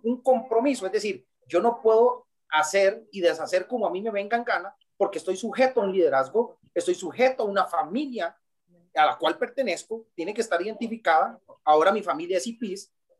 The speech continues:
¿sí? Y también estoy sujeto a Cristo, que manda todo. Ahora yo pregunto, ¿cómo puede un hermano obedecer o sujetarse a un liderazgo o a una familia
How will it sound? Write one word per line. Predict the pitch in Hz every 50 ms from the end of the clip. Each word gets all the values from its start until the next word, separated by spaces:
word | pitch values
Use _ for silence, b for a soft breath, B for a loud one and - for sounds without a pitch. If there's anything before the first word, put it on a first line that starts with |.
| _ _ _
¿sí? | - 202 233 277 311 - - - - _ - -
Y | - 240
también | 247 208 175 180 208
estoy | 233 233 392 -
sujeto | - 214 190 160 160 160 185
a | 175
Cristo, | - 269 285 262 - - - -
que | - 156
manda | 143 143 147 147 156 175 170 -
todo. | 240 233 180 143 - - _ _ _ _ _ _ -
Ahora | 160 180 175
yo | - 170 180
pregunto, | - 220 233 254 294 254 - - - - _
¿cómo | - 226 262 320 - -
puede | - 269 269 294 285
un | 285 277 269
hermano | 254 220 202 208 202 156 135 127 _ _ _ _ _ _ _ _ _
obedecer | 220 220 202 196 185 170 165 160 160 - 233 214 - - _ _ _ _ _ _ _ _ _ _
o | 208 202
sujetarse | 208 220 190 170 180 160 - - 233 226 - - - 139 127 _ -
a | 175 170
un | 185 226 247 262
liderazgo | 269 247 214 190 180 175 180 185 175 175 - - _ _ _ _ _ -
o | 170 165
a | 151 156
una | 180 233 247 254 226
familia | 220 190 180 208 254 277 269 285 294